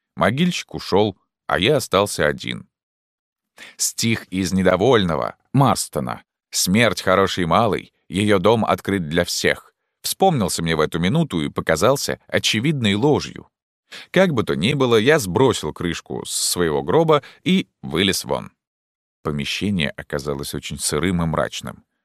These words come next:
Меня начинала томить скука. Чтобы развлечься, я стал прогуливаться среди гробов, расставленных кругом.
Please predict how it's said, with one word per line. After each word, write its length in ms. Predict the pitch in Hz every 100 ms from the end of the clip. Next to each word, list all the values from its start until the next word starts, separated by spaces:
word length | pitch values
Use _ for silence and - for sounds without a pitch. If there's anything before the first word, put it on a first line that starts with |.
| _ -
Меня 280 | 87 85 73
начинала 480 | 76 - 80 73
томить 320 | 73 78 80 -
скука. 540 | - 67 64 - - _ _ _ - -
Чтобы 320 | - 175 170
развлечься, 600 | 117 78 78 127 - -
я 160 | 78 113
стал 320 | - 80 87
прогуливаться 680 | - 71 76 101 90 80 76
среди 320 | - 78 87
гробов, 460 | 85 80 71 101 -
расставленных 600 | 69 - 87 78 73 73
кругом. 460 | 95 95 76 50